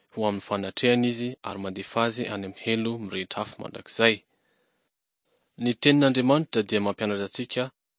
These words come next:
fa avy tamin'ny vovoka ny tany no nanaovan'Andriamanitra antsika,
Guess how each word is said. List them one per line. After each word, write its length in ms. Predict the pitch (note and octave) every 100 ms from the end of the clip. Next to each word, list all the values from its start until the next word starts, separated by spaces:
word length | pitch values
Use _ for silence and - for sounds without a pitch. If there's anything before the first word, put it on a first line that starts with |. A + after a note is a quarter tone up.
| _ _ _ _ -
fa 160 | - A#2 G#2+
avy 120 | -
tamin'ny 260 | A#2+ A2 G2
vovoka 340 | A#2+ B2 - G#2+
ny 80 | -
tany 260 | A#2+ A#2 B2 A#2 -
no 140 | G#2
nanaovan'Andriamanitra 800 | G2 F#2+ G2+ F#2+ G2 G2 F#2+ -
antsika, 340 | - C3 -